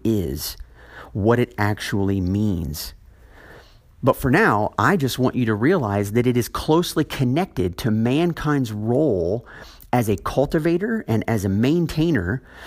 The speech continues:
but also mankind's role as a priest, and ultimately Israel's own priests, Jesus as a high priest, and then the church and the Christians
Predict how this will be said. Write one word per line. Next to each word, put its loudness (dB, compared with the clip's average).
but 2
also 2
mankind's 0
role 0
as 0
a 0
priest, -4
and 2
ultimately 0
Israel's 0
own 0
priests, -4
Jesus -2
as 0
a 0
high -2
priest, -4
and 2
then 2
the 0
church -4
and 0
the -2
Christians -2